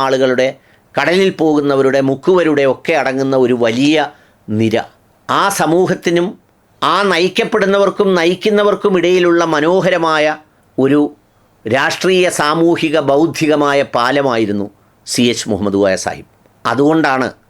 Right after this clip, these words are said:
മുകളിലുള്ളവർക്കും താഴെയുള്ളവർക്കും ഇടത്തുള്ളവർക്കും വലത്തുള്ളവർക്കും വരേണ്യവർഗത്തിനും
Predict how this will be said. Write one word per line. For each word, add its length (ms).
മുകളിലുള്ളവർക്കും 800
താഴെയുള്ളവർക്കും 800
ഇടത്തുള്ളവർക്കും 800
വലത്തുള്ളവർക്കും 800
വരേണ്യവർഗത്തിനും 920